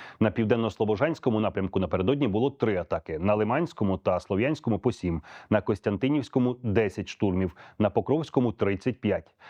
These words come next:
на Олександрівському — два і на Гуляйпільському напрямку — тринадцять атак.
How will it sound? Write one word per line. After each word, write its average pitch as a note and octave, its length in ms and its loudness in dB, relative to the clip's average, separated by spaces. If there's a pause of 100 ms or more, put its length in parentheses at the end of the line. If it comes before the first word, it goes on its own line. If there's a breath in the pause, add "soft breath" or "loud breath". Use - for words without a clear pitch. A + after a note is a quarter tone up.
(140 loud breath)
на A2 120 6
Олександрівському — B2 960 0
два F#2+ 400 0 (220 soft breath)
і G#2 180 2
на G#2 140 2
Гуляйпільському A2+ 800 0
напрямку — G2+ 440 0
тринадцять G#2 560 -2
атак. - 360 -6